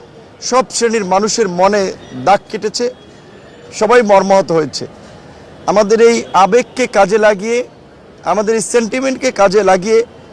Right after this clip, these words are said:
একদল দুর্বৃত্ত এবং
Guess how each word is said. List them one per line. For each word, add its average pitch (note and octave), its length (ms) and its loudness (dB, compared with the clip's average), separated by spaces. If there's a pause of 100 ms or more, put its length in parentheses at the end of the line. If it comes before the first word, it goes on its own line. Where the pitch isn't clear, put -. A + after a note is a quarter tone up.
(340)
একদল G3 400 2 (260)
দুর্বৃত্ত G3 680 0 (1300)
এবং F3+ 360 0